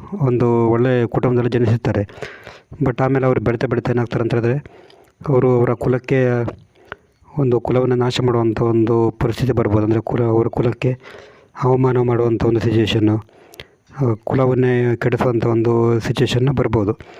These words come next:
ಇದನ್ನು ಕುಲನಾಶಕ ಯೋಗ ಅಂತ ಕರೀತಾರೆ. ನೀವು ಬೇಕಾದರೆ ಇದನ್ನು, ಈ ಪ್ರೆಸೆಂಟ್ ಸಿಚುವೇಷನಲ್ಲಿ ಗಮನಿಸ್ಬೋದು. ಕೆಲವರು ತುಂಬ ಒಂದು ಒಳ್ಳೆ ಮನೆತನದಲ್ಲಿ ಜನಿಸಿರ್ತಾರೆ, ಒಳ್ಳೆ ರಾಜಕೀಯ ಹಿನ್ನೆಲೆ ಇರ್ತದೆ, ಎಲ್ಲ ಇರ್ತದೆ. But ಅವರಲ್ಲಿ ಒಬ್ಬರು, ಒಬ್ಬ ವ್ಯಕ್ತಿ ಕಾರಣ ಅವರ ಮನೆಯ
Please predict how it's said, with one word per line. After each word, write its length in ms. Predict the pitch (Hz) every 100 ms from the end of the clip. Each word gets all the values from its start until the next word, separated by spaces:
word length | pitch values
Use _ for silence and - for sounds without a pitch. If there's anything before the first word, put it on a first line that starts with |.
| - - - -
ಇದನ್ನು 260 | - 131 135
ಕುಲನಾಶಕ 500 | 139 131 135 123 -
ಯೋಗ 200 | 117 113
ಅಂತ 160 | 113 120
ಕರೀತಾರೆ. 400 | 117 - 107 104 - - - _ - 143
ನೀವು 140 | 131
ಬೇಕಾದರೆ 440 | 135 127 127 131
ಇದನ್ನು, 640 | 127 127 123 135 - - 170
ಈ 220 | 123 117
ಪ್ರೆಸೆಂಟ್ 360 | 117 120 135 120
ಸಿಚುವೇಷನಲ್ಲಿ 520 | 120 123 - 120 113
ಗಮನಿಸ್ಬೋದು. 540 | 117 117 - 117 104
ಕೆಲವರು 320 | - 120 117 156 - - - - - - -
ತುಂಬ 200 | - 131
ಒಂದು 260 | 135 131 123
ಒಳ್ಳೆ 200 | 120 131 123 123 120 113
ಮನೆತನದಲ್ಲಿ 440 | 117 120 120 117
ಜನಿಸಿರ್ತಾರೆ, 540 | 117 120 120 117 113 107
ಒಳ್ಳೆ 200 | 110 113
ರಾಜಕೀಯ 360 | 110 113 -
ಹಿನ್ನೆಲೆ 220 | 113 113 110
ಇರ್ತದೆ, 340 | 101 104 110
ಎಲ್ಲ 180 | 110 117
ಇರ್ತದೆ. 320 | 117 113 104 - - - - - - - -
But 180 | 139 139
ಅವರಲ್ಲಿ 260 | 139 131
ಒಬ್ಬರು, 360 | 131 123 123 143
ಒಬ್ಬ 200 | 123 123
ವ್ಯಕ್ತಿ 460 | 139 131 - 131 123 117
ಕಾರಣ 280 | - 120 123 160 - - - - - - -
ಅವರ 160 | 135
ಮನೆಯ 340 | 127 131 135